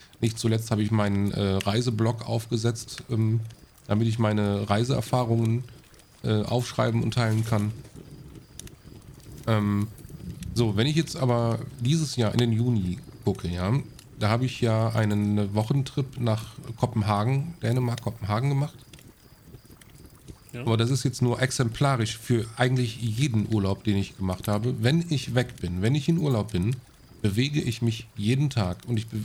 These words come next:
Speaker 1: ich gehe jeden Tag viele Kilometer, weil ich ja nicht mit dem Auto unterwegs bin. Meistens nicht. Äh, zumindest in Kopenhagen war es so. Ich hab das Au-, ich bin dahin gefahren zum Hotel, hab das Auto abgestellt und dann war ich eine Woche lang zu Fuß unterwegs oder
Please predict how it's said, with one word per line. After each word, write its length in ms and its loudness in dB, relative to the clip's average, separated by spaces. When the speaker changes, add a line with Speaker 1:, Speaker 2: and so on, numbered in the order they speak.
Speaker 1:
ich 300 -10
gehe 240 2
jeden 400 0
Tag 300 0
viele 280 0
Kilometer, 680 2
weil 180 2
ich 60 0
ja 100 2
nicht 140 2
mit 80 2
dem 100 0
Auto 240 0
unterwegs 460 -4
bin. 300 0
Meistens 380 -6
nicht. 220 0
Äh, 120 2
zumindest 440 0
in 80 0
Kopenhagen 560 -2
war 120 2
es 100 -4
so. 140 0
Ich 120 -2
hab 100 -2
das 160 -2
Au-, 240 -2
ich 100 -4
bin 120 2
dahin 320 2
gefahren 640 0
zum 180 0
Hotel, 440 0
hab 120 -4
das 160 -4
Auto 220 -2
abgestellt 680 -4
und 80 0
dann 220 0
war 160 2
ich 160 -4
eine 260 2
Woche 200 -2
lang 240 0
zu 140 -2
Fuß 340 -2
unterwegs 560 -2
oder 200 2